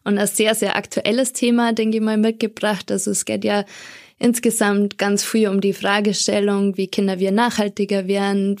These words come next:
wie, was können Unternehmen dazu beitragen. Und ihr habt euch mit dem Startup Trileco genau in dem Markt positioniert. Erzähl doch uns mal ganz kurz, was ist Tr-, Trileco, wann habt ihr gegründet und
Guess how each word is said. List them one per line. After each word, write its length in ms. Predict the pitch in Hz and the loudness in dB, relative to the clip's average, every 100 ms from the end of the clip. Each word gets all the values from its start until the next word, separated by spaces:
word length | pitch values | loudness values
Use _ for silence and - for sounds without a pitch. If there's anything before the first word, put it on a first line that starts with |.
| - | -4
wie, 460 | 185 185 190 190 | -2 0 0 0
was 200 | - 180 | -2 -6
können 240 | - 190 190 | -2 -2 0
Unternehmen 560 | 208 233 233 233 220 | 2 4 4 4 2
dazu 300 | 208 202 - | 0 -2 -2
beitragen. 720 | 208 190 196 196 208 202 196 202 | -2 -2 -2 -2 -2 0 0 0
Und 320 | 202 190 190 - - - - _ _ | 0 -2 -4 -10 -16 -18 -20 _ _
ihr 500 | - 214 208 202 202 _ 196 | 2 4 4 4 0 _ -2
habt 320 | 202 - - | -2 -2 0
euch 240 | 202 - | -2 0
mit 420 | 208 208 202 _ 196 | 2 2 0 _ -2
dem 180 | 190 | 0
Startup 520 | 185 - 185 196 208 202 | 0 0 -2 0 -2 -2
Trileco 520 | 208 196 202 202 202 | 0 0 0 -2 -2
genau 260 | 196 185 | -2 0
in 160 | 202 202 | 0 2
dem 340 | 196 196 190 175 _ - | 0 0 0 -4 _ -4
Markt 480 | 170 190 233 - | 0 2 0 -4
positioniert. 800 | - 208 208 202 - 202 202 226 | -4 -2 0 -2 0 2 4 2
Erzähl 320 | 214 190 - 214 | 0 0 0 2
doch 160 | 214 | 0
uns 220 | 208 202 | -2 -2
mal 140 | 202 196 | -2 0
ganz 260 | 202 208 | 0 -2
kurz, 400 | - 214 208 202 - - - - | -2 0 0 -2 -8 -14 -20 -8
was 180 | - 196 | -2 0
ist 340 | 208 226 226 - | 2 0 -2 -4
Tr-, 200 | 202 - - | -4 -6 -14
Trileco, 880 | - 226 202 202 202 202 202 202 196 | -2 2 2 0 0 0 2 2 0
wann 240 | 196 202 202 | 0 0 0
habt 240 | 196 - | 0 0
ihr 80 | 208 | 0
gegründet 720 | 202 196 202 202 202 196 - | 0 -2 0 2 2 0 -2
und 580 | 185 185 185 185 175 | -4 -2 -2 -2 -6